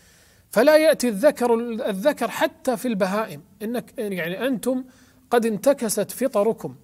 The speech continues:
وفعلتم ما لم تفعله حتى البهائم من إتيان الذكور للذكور. "وتذرون ما خلق لكم ربكم من أزواجكم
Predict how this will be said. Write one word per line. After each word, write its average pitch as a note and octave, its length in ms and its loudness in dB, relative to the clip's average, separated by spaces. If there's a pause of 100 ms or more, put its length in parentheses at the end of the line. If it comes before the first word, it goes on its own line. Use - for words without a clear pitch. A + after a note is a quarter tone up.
(540)
وفعلتم G3+ 1080 2
ما C4 320 -2
لم A#3+ 180 0
تفعله G#3+ 520 -2
حتى G#3 300 -2
البهائم F#3 480 0
من F3 180 -8
إتيان F#3 420 -4
الذكور F3 680 -2 (540)
للذكور. D3+ 540 -6 (440)
"وتذرون G#3 840 -2
ما F3 200 -4
خلق F#3 480 -4
لكم E3+ 440 -6
ربكم F#3+ 500 -6
من F#3 160 -6
أزواجكم F3+ 680 -4